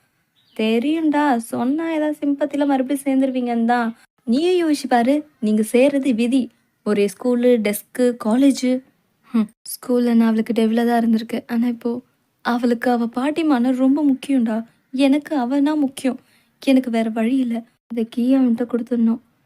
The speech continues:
"ஷென்ஷி, உன்னை பார்க்கறதுக்காக வெளியில வெயிட் பண்ணிட்டு இருக்கேன், வா." என்னாச்சு? என்ன பேசணும்? நீ ரீசெண்டா பிரேக்கப் பண்ணிட்டேன்னு கேள்விப்பட்டேன்.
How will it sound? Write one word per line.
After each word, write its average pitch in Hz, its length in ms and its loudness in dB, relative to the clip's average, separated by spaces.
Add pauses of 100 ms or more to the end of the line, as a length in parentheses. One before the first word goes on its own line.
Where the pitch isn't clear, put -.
(220)
"ஷென்ஷி, 226 760 -2 (400)
உன்னை 220 220 0
பார்க்கறதுக்காக 226 500 -2
வெளியில 214 280 -2
வெயிட் 214 180 -4
பண்ணிட்டு 214 280 -2
இருக்கேன், 247 280 0
வா." 208 200 -2 (460)
என்னாச்சு? 226 540 -2 (360)
என்ன 240 240 2
பேசணும்? 226 520 -2 (880)
நீ 226 220 2
ரீசெண்டா 240 480 -2
பிரேக்கப் 240 420 -4
பண்ணிட்டேன்னு 233 440 -2
கேள்விப்பட்டேன். 220 540 -6